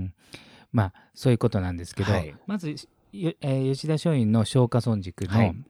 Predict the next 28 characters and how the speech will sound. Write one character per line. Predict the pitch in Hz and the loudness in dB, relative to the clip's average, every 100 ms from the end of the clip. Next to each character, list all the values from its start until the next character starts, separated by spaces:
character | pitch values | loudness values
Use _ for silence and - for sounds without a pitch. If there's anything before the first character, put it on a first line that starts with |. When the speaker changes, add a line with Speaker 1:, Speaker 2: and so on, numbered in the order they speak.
| _ _ - _ _ - | _ _ -20 _ _ -8
Speaker 1:
ま | 95 | -8
あ、 | |
教 | - 180 | 4 8
育 | 185 180 147 | 10 8 6
方 | 151 | 6
針 | - 92 | 4 -4
と | - | -2
い | 90 | -6
う | 87 | -4
か、 | 107 | -2
Speaker 2:
は | 92 | -2
い。 | 90 _ _ _ - | -4 _ _ _ -4
Speaker 1:
教 | 127 135 | 2 6
え | 196 175 | 8 6
方 | 170 | 2
が | 165 160 | 2 2
ち | |
ょ | 170 | 0
っ | |
と | - | -2
特 | 117 - | -8 -2
徴 | 139 120 | 2 4
が | 120 | 2
あ | |
っ | |
て、 | 117 - 110 | 0 2 4
Speaker 2:
う | |
ん。 | 95 | 4